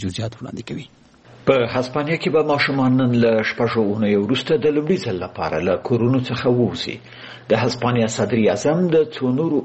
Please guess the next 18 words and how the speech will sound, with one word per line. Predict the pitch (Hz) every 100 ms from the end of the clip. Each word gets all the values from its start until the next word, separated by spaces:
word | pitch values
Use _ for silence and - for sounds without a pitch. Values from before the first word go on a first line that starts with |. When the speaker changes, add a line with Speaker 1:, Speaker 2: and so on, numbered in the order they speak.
| 135
Speaker 2:
اروپایي | 113 110 127 160
هیوادونو | 123 95 101 101 92 90
په | -
شان | 87 80 -
پریکړه | 90 - -
کړې | - 151 -
چې | 185 - - - -
د | 156 160
کورونا | 170 180 180 170
وایرس | 160 143 139 -
د | 135 127
خپرېدا | - 113 104 107 104
د | 110 95
مخنیوي | 95 - 131 143 185
لپاره | 180 156 143 127
محدودیتونه | 98 92 117 113 - - - 127 143 139 123
نرم | 117 117 -
کړي. | -